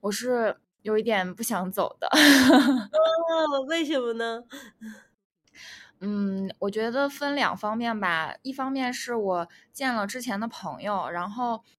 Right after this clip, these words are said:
Speaker 1: 我一直以为，嗯，我跟我的朋友之间的发展道路是不一样的，所以可能跟他们见面之后也不会有太多聊得来的话，甚至有，可能会有些价值观的冲突。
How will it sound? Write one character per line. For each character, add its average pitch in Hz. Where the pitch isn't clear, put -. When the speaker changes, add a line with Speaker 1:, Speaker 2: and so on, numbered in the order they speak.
Speaker 1:
我 -
一 330
直 277
以 269
为， 180
嗯， 180
我 170
跟 220
我 190
的 160
朋 170
友 226
之 226
间 233
的 240
发 233
展 214
道 254
路 220
是 220
不 208
一 214
样 233
的， 143
所 208
以 220
可 214
能 190
跟 262
他 269
们 262
见 269
面 254
之 254
后 262
也 202
不 190
会 277
有 185
太 240
多 202
聊 180
得 214
来 180
的 202
话， 202
甚 247
至 214
有， 180
可 -
能 190
会 240
有 214
些 226
价 240
值 220
观 240
的 247
冲 277
突。 170